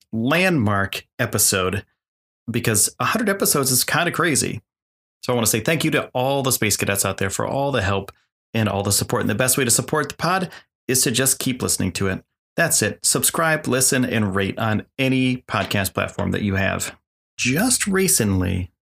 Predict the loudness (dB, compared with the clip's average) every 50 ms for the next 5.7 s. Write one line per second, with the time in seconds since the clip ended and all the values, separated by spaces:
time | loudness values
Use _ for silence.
0 | _ _ _ _ _ _ _ _ _ _ _ _ _ -2 -2 -2 -2 -2 0 2
1 | 2 2 0 0 -2 -2 -2 -2 -2 0 0 0 2 2 0 0 -2 -2 0 0
2 | 2 2 2 2 2 2 2 2 2 2 2 0 2 2 2 2 2 2 2 2
3 | 2 2 0 0 0 0 0 0 0 -2 -2 -2 -4 -2 -2 -2 -2 -2 -2 0
4 | -2 -2 -2 -2 -2 -2 -4 -2 -2 0 0 0 0 0 -2 -2 0 0 0 2
5 | 2 0 0 0 -2 -2 0 0 2 2 0 0 -2